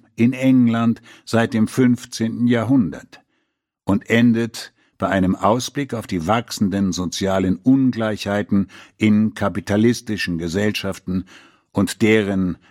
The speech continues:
immanente Tendenzen zur Selbstzerstörung. Im Zentrum des ersten Bandes stehen damit der Produktionsprozess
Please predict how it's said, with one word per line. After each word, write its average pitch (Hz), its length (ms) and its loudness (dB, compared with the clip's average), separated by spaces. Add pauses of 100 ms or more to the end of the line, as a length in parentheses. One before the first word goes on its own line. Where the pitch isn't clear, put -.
(120)
immanente 123 680 2
Tendenzen 101 800 -2
zur 104 240 -2
Selbstzerstörung. 82 1300 -6 (1160)
Im 107 320 2
Zentrum 127 720 0
des 87 180 -8
ersten 120 540 0
Bandes 120 580 -2 (400)
stehen 151 340 2
damit 135 680 0
der 95 220 -2
Produktionsprozess 127 1500 -2